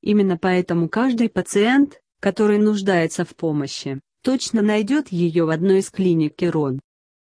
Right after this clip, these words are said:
Услугами госпиталя Керон пользуются мировые звезды, футболисты и испанские политики. Это неудивительно, ведь доктора,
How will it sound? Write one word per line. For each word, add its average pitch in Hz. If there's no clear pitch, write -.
Услугами 180
госпиталя 175
Керон 185
пользуются 254
мировые 185
звезды, 143
футболисты 190
и 185
испанские 170
политики. 147
Это 202
неудивительно, 202
ведь 180
доктора, 175